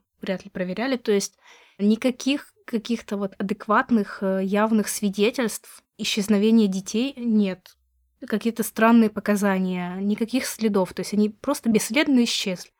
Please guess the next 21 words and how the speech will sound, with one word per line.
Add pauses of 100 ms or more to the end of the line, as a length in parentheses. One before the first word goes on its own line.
(420)
Ну
как
так?
То
есть
даже
детей,
которые
мы
упоминали
в
нашей
истории,
там
были
какие-то
следы,
какие-то
зацепки,
какие-то
улики.